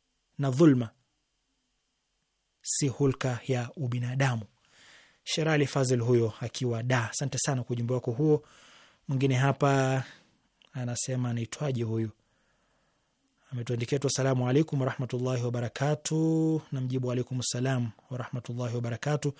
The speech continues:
Naam, anasema, "Mimi ni kijana, au mimi kwa jina, kumradhi, naitwa Ismaili. Anaishi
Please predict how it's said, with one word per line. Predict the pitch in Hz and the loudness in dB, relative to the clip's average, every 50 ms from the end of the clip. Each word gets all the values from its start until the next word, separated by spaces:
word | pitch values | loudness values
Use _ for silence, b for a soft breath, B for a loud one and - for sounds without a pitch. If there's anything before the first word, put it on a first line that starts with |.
| B B B B B B B B B B B | B B B B B B B B B B B
Naam, | 160 156 147 139 | 4 6 6 6
anasema, | 135 139 139 - - 165 156 147 147 | 6 4 4 4 4 4 6 6 4
"Mimi | 156 151 151 | 4 4 4
ni | 143 135 | 2 2
kijana, | - 147 139 143 151 160 180 190 190 190 190 190 190 190 190 - - - | 0 0 2 4 4 4 4 4 4 4 2 2 0 0 -2 -4 -4 0
au | 147 160 156 156 | 4 4 6 6
mimi | 170 175 165 147 | 6 6 4 4
kwa | - 156 151 | 4 4 4
jina, | 156 175 175 156 135 | 6 6 6 6 4
kumradhi, | - - 135 139 139 135 123 131 | 2 0 2 2 4 4 4 4
naitwa | 131 135 135 135 - 139 127 123 123 120 - - | 4 2 2 2 2 0 2 0 -2 -4 -8 -8
Ismaili. | 131 120 - - - 135 131 131 139 147 147 135 131 127 - _ _ _ b b b b b b b b b b b b b b b b | -6 -4 -2 -2 -2 -2 -2 0 2 4 4 4 4 2 -2 _ _ _ b b b b b b b b b b b b b b b b
Anaishi | - 135 127 127 127 127 127 131 135 131 - - 135 131 123 120 | -8 -6 -4 -2 -2 0 2 2 4 4 4 4 4 4 2 0